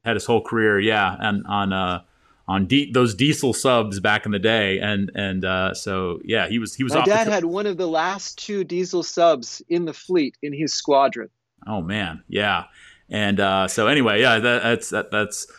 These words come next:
Speaker 1: that, that's the sort of work. God bless those that, that do it. God bless our military. But my goodness, the older I get, the more claustrophobic I get. So I, I just know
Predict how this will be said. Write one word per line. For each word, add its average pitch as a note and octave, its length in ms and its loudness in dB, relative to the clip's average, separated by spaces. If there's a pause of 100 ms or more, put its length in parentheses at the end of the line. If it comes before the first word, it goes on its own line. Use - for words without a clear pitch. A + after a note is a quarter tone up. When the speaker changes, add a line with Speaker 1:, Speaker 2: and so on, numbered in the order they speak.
(120)
Speaker 1:
that, - 280 -4
that's B2 180 0
the B2+ 60 -6
sort D#3 220 4
of B2+ 80 4
work. C#3 380 4
God C3 260 4
bless C3 240 2
those C3 220 4
that, G#2+ 240 0
that G2 220 0
do B2 180 6
it. A2+ 200 0
God A#2 200 0
bless A#2+ 180 -2
our G#2+ 100 2
military. A#2+ 480 2
But G2+ 100 -8
my A2+ 320 0
goodness, G#2+ 720 -4
the A#2+ 100 -6
older D3 260 4
I B2+ 60 6
get, C3 220 0
the B2+ 60 0
more B2 140 4
claustrophobic A#2 760 2
I G2+ 80 0
get. G2+ 300 -2
So G2+ 320 0
I, G#2+ 280 -2
I A2 40 -2
just G#2+ 200 -10
know G#2+ 300 0